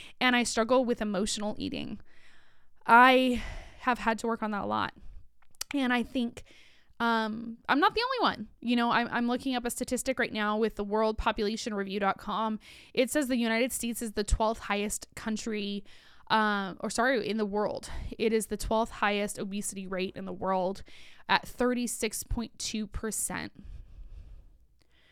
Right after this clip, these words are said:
So we, we, we have a high population, and really what it is, is because most of it is, like, we have packaged food, it's fast food,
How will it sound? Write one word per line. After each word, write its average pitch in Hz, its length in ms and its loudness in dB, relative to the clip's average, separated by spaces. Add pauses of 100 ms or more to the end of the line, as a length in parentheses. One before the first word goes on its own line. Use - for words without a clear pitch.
(280)
So 233 380 8
we, 233 720 2
we, 226 360 -2
we 240 160 -2
have 220 160 0
a 226 40 0
high 220 500 2 (100)
population, 214 960 0 (380)
and 285 180 6
really 370 300 10
what 240 180 8
it 190 100 2
is, 202 220 0
is 220 140 -4
because 226 320 0
most 208 280 -2
of 240 80 0
it 240 80 2
is, 220 140 0
like, 196 160 0
we 220 120 -2
have 185 100 -2
packaged - 480 -2
food, 208 340 0
it's - 160 -6
fast 165 300 0
food, 196 340 -6